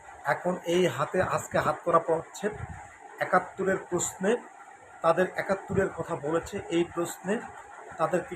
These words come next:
গ্রেপ্তার করেছে, এই একটি অপব্যাখ্যা দিয়েছে এই মঞ্জুরুল আলম পান্না। আসলে কি তাই? আসলে কি তার সেটা কথা? সত্যি কি তার, সে মুখ দিয়ে যে কথাটি বলেছে, সেই কথাটি কি ও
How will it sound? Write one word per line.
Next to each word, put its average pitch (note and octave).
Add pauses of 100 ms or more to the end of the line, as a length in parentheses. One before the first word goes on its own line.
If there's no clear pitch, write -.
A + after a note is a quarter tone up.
গ্রেপ্তার F3 (100)
করেছে, D#3 (720)
এই G#3 (160)
একটি - (180)
অপব্যাখ্যা F3 (380)
দিয়েছে F3+ (180)
এই E3+
মঞ্জুরুল E3+
আলম D#3+ (100)
পান্না। D#3 (1000)
আসলে G#3+
কি A3+
তাই? F3+ (1400)
আসলে -
কি G#3+
তার F3+
সেটা F#3 (100)
কথা? F3 (1200)
সত্যি G3
কি A3
তার, F#3+ (420)
সে G3 (180)
মুখ G3 (100)
দিয়ে G3+
যে F#3 (120)
কথাটি F3 (100)
বলেছে, F3+ (140)
সেই F3+
কথাটি F3+
কি G3 (120)
ও G#3+